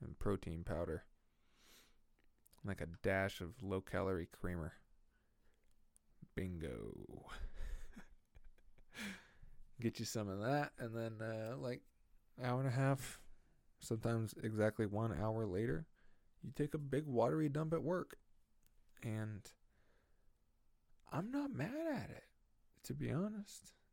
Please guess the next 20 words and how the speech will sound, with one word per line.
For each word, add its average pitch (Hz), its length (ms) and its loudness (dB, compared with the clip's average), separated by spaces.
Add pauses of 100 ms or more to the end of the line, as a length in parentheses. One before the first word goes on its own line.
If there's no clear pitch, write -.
It's - 100 -14
pretty - 220 4
good. - 340 4 (1160)
I 123 80 0
bought 120 320 0
some 104 320 -2
Muscle 113 260 0
Milk 123 240 2 (140)
protein 127 400 0
powder. 139 380 2 (1040)
Um, 95 500 0 (1000)
I 110 40 -2
was 101 100 -2
just 104 260 -4
switch-, 110 220 0 (120)
switching - 680 -4
it 110 140 2
up 113 260 2 (180)
from 110 300 0
the, 101 320 2